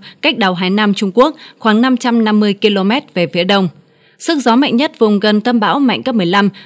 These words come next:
một trăm sáu mươi bảy tới một trăm tám mươi ba ki-lô-mét trên giờ, giật trên cấp mười bảy, di chuyển theo hướng Tây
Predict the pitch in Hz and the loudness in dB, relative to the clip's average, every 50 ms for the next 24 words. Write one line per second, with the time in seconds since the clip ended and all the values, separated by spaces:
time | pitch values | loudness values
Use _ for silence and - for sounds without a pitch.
0 | _ - 214 226 220 - 269 262 254 240 - 214 214 240 208 175 - - 180 196 | _ -2 0 0 0 0 -2 -2 -2 -2 -2 -2 -2 0 0 -2 -2 -2 -2 -2
1 | 240 240 220 190 - 220 208 208 196 190 185 220 233 226 214 214 214 - 220 220 | -2 -2 -2 -4 -4 -4 -4 -2 -2 -2 -2 0 0 -2 -2 -2 -2 -2 -2 0
2 | 220 220 240 285 285 - - 233 208 190 - 185 175 165 143 - - - - - | 0 0 0 -2 -2 -4 -4 -4 -2 -2 0 0 0 -2 -2 -6 -12 -18 -8 -4
3 | 180 214 208 214 - - 262 247 240 233 233 294 294 247 202 180 170 175 170 151 | -2 -2 -2 -2 -2 -2 0 0 0 0 0 0 0 0 0 0 0 0 0 0
4 | 135 - - - _ - 208 277 285 - - 240 190 175 156 - 220 220 196 202 | -2 -6 -14 -18 _ -4 0 0 0 2 2 0 2 0 -2 -4 -4 -4 -2 -2
5 | 190 196 226 220 220 220 214 | -2 -2 0 0 2 2 2